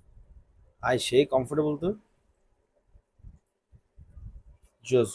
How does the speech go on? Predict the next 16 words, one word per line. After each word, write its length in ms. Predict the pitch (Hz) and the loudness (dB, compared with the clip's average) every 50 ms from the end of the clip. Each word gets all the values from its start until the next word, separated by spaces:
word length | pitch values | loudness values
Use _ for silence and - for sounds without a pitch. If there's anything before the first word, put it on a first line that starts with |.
| - | 4
জোস। 240 | - 147 135 127 - - - - - - _ - - - - - - - _ _ _ _ _ _ _ _ _ _ - | 6 6 6 6 4 0 -2 -4 -8 -10 _ -20 -20 -18 -18 -20 -20 -20 _ _ _ _ _ _ _ _ _ _ -4
So, 100 | - - | 2 6
আমার 220 | 127 131 147 156 156 | 6 8 12 12 12
একটা 140 | 151 147 156 | 12 12 8
স্মার্ট 300 | 156 - 160 160 160 143 | 8 10 10 10 10 12
ওয়াচ 180 | 156 170 165 165 - | 12 12 12 12 12
হয়ে 120 | 175 170 160 | 10 10 12
গেছে 240 | 156 151 - 165 | 12 10 10 10
এবং 260 | 165 156 156 156 156 151 | 10 10 10 8 6 4
আপনারা 320 | - 143 - - 147 143 143 | 2 4 10 12 12 12 12
সবসময় 340 | 131 143 - - 156 151 151 | 12 8 4 6 6 8 8
দেখবেন 240 | 147 135 131 139 | 8 8 8 8
এখন 120 | 135 135 139 | 8 8 8
এটা 160 | 131 135 147 | 10 10 10
পরে 280 | 135 - - 156 147 147 | 10 10 10 12 12 12
আছি। 280 | 143 143 - - 147 | 12 12 10 8 4